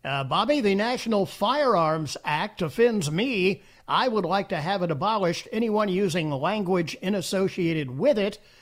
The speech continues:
I would like them to be charged with hate speech. I think that's only fair. I mean, is isn't that how we do it nowadays? We force our ideologies on other people.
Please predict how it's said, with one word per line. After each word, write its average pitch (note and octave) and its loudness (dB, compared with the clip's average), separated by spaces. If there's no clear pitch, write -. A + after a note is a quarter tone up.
I D#3 0
would D#3 -2
like F3 -2
them A#3+ 4
to E3 -2
be F3 -2
charged G3+ 0
with D#3+ -2
hate G#3+ -2
speech. F3+ -2
I D3+ -2
think F3+ -2
that's G#3 -4
only D3+ 2
fair. C3 -6
I C#3+ -8
mean, C#3 -4
is C3+ -10
isn't D3+ -2
that G3 -2
how G3+ -2
we G3+ 0
do F3 2
it G#3 -4
nowadays? G3+ -2
We D#3 -2
force E3+ -2
our E3+ -2
ideologies F#3 0
on D#3+ 2
other D#3+ 0
people. G3 -2